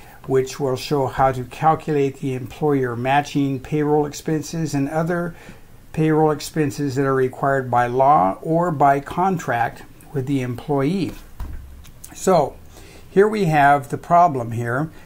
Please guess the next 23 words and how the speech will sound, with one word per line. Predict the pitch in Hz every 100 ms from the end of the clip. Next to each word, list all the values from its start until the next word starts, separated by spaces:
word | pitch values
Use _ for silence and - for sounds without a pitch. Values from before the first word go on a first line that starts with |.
| -
Calculate | - 165 196 - 202 185 170
wages | 156 170 165 175 170 -
and | 156 135 131
withholding | 131 - 165 170 170 160
for | 139
Nelda | 127 151 175 175
Anderson | 147 147 151 147 156
and | 151 131
Winnie | 143 151 160
Lou. | 127 123 131 - - -
Complete | 147 120 156 151
the | 156
payroll | - 135 135 127 123
register. | 131 175 175 - - 113 -
Okay, | 156 - 131
so | - 165
I've | 151 151 -
completed | 151 143 - 214 196 165 143 - - - - - - - - - - -
Earl | 175 180 165
Benson | 131 151 143 - 147
and, | 147 131 127 156
and | 135 123 120
Frank | - 156 151 - -